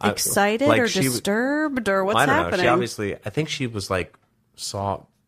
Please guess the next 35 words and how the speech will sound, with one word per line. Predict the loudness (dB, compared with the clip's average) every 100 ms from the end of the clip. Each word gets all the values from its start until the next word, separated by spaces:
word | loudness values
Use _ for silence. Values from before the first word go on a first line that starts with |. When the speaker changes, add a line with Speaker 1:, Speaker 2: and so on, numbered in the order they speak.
| _
Speaker 1:
my, | -10 -4 0 0 -2 -6 -12
my, | -6 -4 -6 -10 _ _ _ _ _ _ _ _ _ -12
like, | -12 _
quick | -8 -8 -8
sort | -8 -8
of, | -8 -14 _ _
you | -18
know, | -14 -14 -18 _ _ _ _ -16
assessment | -6 -4 -2 -2 -4
of | -4
it |
was | -6 -8
that, | -10 -8
oh, | -8
she | -6 -6
saw | -4 -4
me | -4 -4
as | -4 -8
guy | -6 -4 -4
from | -6 -12 -12 -14
the | -12
movies | -6 -4 -4 -8 -10 -10
that | -12
was, | -12 -12 -14 -20 _ _ _ _
maybe | -6 -4
she | -4 -8
didn't | -10
think | -12 -14
of | -10
me | -8
as | -10
a | -10
New | -6
Yorker, | -4 -4 -8
she | -10